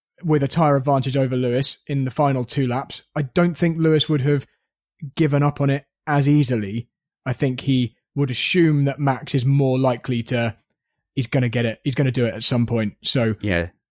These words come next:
Speaker 1: why lose too much time?
Speaker 2: There definitely seems like a mutual respect, and I think that losing to a good Verstappen Red Bull package isn't as painful as losing to someone else. And I'm sure, I'm sure Verstappen feels the same when Hamilton is. It's just like, oh,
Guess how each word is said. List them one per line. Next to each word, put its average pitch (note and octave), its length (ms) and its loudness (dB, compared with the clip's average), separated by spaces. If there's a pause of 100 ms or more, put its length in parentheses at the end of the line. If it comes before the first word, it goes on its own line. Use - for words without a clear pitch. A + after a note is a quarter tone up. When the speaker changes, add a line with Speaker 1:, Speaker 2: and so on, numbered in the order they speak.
(320)
Speaker 1:
why C3+ 200 2
lose B2 200 2
too B2+ 140 -2
much A#2 180 -4
time? A#2 240 -6
Speaker 2:
There F3 100 0
definitely A3+ 300 -2
seems C3 220 -2
like A#2 140 -4
a A#2 40 0
mutual A2 420 0
respect, D2 460 -4
and G2 80 0
I G2 40 -2
think G2 240 -4
that G2+ 200 -2 (220)
losing C3 500 2
to A2+ 240 0
a G#2+ 100 -4
good G#2+ 460 -2 (240)
Verstappen G2 800 -2
Red G2+ 260 -2
Bull F#2+ 180 0
package F2+ 560 -6
isn't G#2+ 280 -2
as F2+ 100 -8
painful E2+ 560 -4 (320)
as E2+ 160 -4
losing E2+ 280 -4
to - 80 -10
someone E2 320 -4
else. F#2+ 220 0
And F#2 100 -4
I'm F#2+ 80 0
sure, F2+ 520 0
I'm F#2+ 100 -4
sure F2 320 -2
Verstappen E2 460 -6
feels E2 240 -4
the E2 80 -10
same F2 440 -4 (160)
when F2+ 180 -2
Hamilton F2 440 -4
is. D#2 80 -6
It's F#2 260 -4
just - 160 -10
like, - 120 -8
oh, C#3 220 0